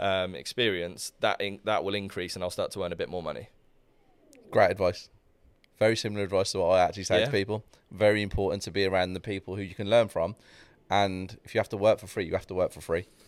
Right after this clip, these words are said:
Speaker 1: It's
Speaker 2: Uh,
Speaker 1: easy to get greedy,
Speaker 2: Yep.
Speaker 1: I think, especially when you have self-belief and you think you can do that. Uh, you'll, you'll, you'll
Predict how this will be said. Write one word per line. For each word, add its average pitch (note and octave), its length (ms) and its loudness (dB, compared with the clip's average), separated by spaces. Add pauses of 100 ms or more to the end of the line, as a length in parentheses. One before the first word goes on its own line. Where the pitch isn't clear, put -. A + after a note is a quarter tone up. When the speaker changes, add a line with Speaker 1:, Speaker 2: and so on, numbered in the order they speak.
(420)
Speaker 1:
It's D#2 120 2
Speaker 2:
Uh, - 20 2
Speaker 1:
easy F3 160 0
to - 100 -8
get D#3 160 2
greedy, A#2+ 440 0 (160)
Speaker 2:
Yep. G2 200 0
Speaker 1:
I G2+ 60 -10
think, A2 360 -6 (120)
especially C#3+ 380 0
when C3+ 160 2
you B2+ 160 -2 (240)
have B2 240 2
self-belief A#2 560 2
and G#2 80 -10
you G2+ 40 -12
think A2+ 320 -6
you A2 60 -8
can G2+ 140 -10
do G2+ 220 -4
that. A#2 240 -2 (280)
Uh, G2 120 -2
you'll, G2+ 300 -4
you'll, G#2 220 -6 (180)
you'll G#2+ 240 -6